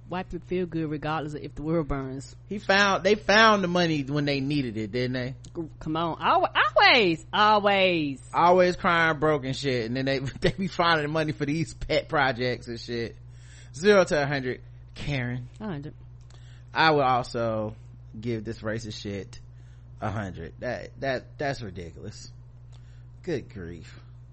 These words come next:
Speaker 2: Um, Minnesota G O P Senate candidate compared Michelle Obama to a chimp on,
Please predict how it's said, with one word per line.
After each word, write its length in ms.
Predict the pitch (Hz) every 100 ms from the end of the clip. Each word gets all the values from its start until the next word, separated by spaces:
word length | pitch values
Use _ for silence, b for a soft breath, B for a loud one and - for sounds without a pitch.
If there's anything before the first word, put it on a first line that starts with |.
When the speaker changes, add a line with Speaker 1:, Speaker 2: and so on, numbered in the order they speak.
| - B B B B
Speaker 2:
Um, 320 | 160 180 180 - -
Minnesota 640 | 151 202 233 220 220 220 190
G 260 | 165 202
O 120 | 190
P 220 | 185 208 190
Senate 340 | - 185 165
candidate 500 | 190 175 160 156 143
compared 400 | 151 175 160 151
Michelle 360 | 135 - 160 151
Obama 460 | 147 143 147 143
to 180 | 131 151
a 40 | 113
chimp 360 | - 151 127
on, 240 | 123 127